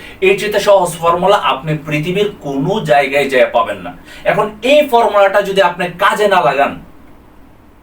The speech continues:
তাহলে আপনি ডিএক্সএন থেকে ব্যর্থ। আর ডিএক্সএন এর মতো ইন্ডাস্ট্রিতে আপনি মেম্বারশিপ নেওয়ার পরে আপনি যদি ব্যর্থ হয়ে ফিরেন, তাহলে পৃথিবীর কোনো জায়গায় আপনি সফল হতে পারবেন না।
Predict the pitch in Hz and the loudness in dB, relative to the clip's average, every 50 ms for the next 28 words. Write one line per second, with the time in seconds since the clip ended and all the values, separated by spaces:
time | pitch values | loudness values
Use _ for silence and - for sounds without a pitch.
0 | _ - - - - - - - - - - - - - _ - - - - - | _ -20 -20 -20 -20 -20 -20 -20 -20 -20 -20 -20 -20 -20 _ -20 -20 -20 -20 -20
1 | - - - - - - - - 147 147 165 180 170 151 - 160 - - - - | -20 -20 -20 -20 -20 -20 -8 -4 -4 -2 -2 -2 -2 -4 -4 -6 -8 -14 -18 -20
2 | - - - - - - - - - - 147 156 160 - 180 180 175 175 175 - | -20 -20 -20 -20 -20 -20 -20 -10 -6 -4 -4 -4 -4 -6 -10 -10 -10 -10 -12 -16
3 | - 113 147 147 143 - - 127 113 - 104 - - - - - - - - - | -12 -6 -4 -4 -4 -4 -4 -8 -10 -10 -10 -12 -10 -10 -12 -12 -14 -20 -20 -20
4 | - - - - - - - - - - - - - - - 151 151 - 175 220 | -20 -20 -20 -20 -20 -20 -20 -20 -20 -20 -20 -20 -8 -4 -2 -2 -2 0 0 2
5 | 233 233 - - 226 226 240 233 226 226 220 226 202 - 202 196 202 196 208 202 | 2 2 0 -2 0 2 2 2 2 0 0 -2 -2 -2 -2 -2 0 2 2 0
6 | - - 196 196 196 190 180 - 190 180 165 160 - - - - - - 147 156 | 0 -2 -2 0 2 0 0 0 -2 -2 0 0 0 -2 -4 -10 -16 -6 -2 0
7 | 175 180 180 185 220 220 220 240 233 - 196 190 196 208 208 208 196 202 196 180 | 0 2 2 0 0 -2 -2 -4 -6 -2 0 4 4 4 4 4 2 0 0 0
8 | - - - - - - - 151 156 156 170 190 185 - 185 185 196 160 - - | 0 -2 -4 -8 -8 -2 0 0 0 0 -2 -4 -4 -2 -2 -2 -2 0 2 2
9 | - - - 160 196 196 196 196 190 190 190 180 156 - - - - - - 151 | 0 0 0 2 2 4 6 4 4 2 0 -2 -2 -2 -4 -6 -8 -2 0 2
10 | 151 156 160 160 185 180 180 185 185 196 185 180 - 156 156 170 180 156 151 156 | 2 2 2 -2 -2 -4 -2 0 0 0 0 0 -2 -2 -2 0 0 0 0 0
11 | 131 127 120 123 135 - - - - 120 120 - - - - - - - - 104 | 0 0 0 0 0 0 -2 -2 -2 -2 -4 -2 -4 -8 -8 -8 -8 -8 -6 -6
12 | 101 - - - 98 - 92 85 - - - | -6 -6 -6 -4 -4 -4 -4 -8 -14 -16 -18